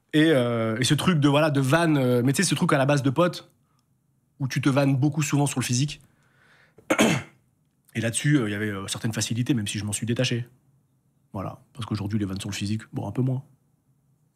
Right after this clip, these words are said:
Ça fait toujours rire plein de gens, mais moins, moins, moins.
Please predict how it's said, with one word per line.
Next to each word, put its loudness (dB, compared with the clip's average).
Ça -12
fait -8
toujours -2
rire 0
plein 2
de 2
gens, 2
mais -2
moins, -6
moins, 0
moins. -2